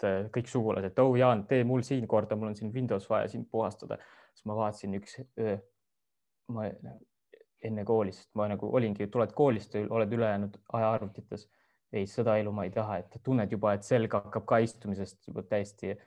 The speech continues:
puiduseks ära minema, et kas see ongi see elu, et, äh, mul tuba võõraid arvuteid täis, et mingi taskuraha eest, äh,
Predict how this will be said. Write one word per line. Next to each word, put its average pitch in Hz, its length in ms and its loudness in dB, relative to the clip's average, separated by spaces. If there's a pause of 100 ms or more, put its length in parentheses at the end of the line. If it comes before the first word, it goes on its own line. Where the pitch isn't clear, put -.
(640)
puiduseks 110 520 0
ära 113 180 4
minema, 101 400 -2
et 98 120 -10 (220)
kas - 160 -16
see 131 100 4
ongi 110 160 2
see 107 280 0 (120)
elu, 113 280 2 (100)
et, - 400 -8
äh, 101 160 0 (760)
mul 113 180 0 (140)
tuba 123 340 6
võõraid 117 380 4
arvuteid 107 520 0
täis, 110 320 4
et - 140 -12
mingi 107 220 -2
taskuraha 107 680 0
eest, 98 340 -6
äh, 98 280 0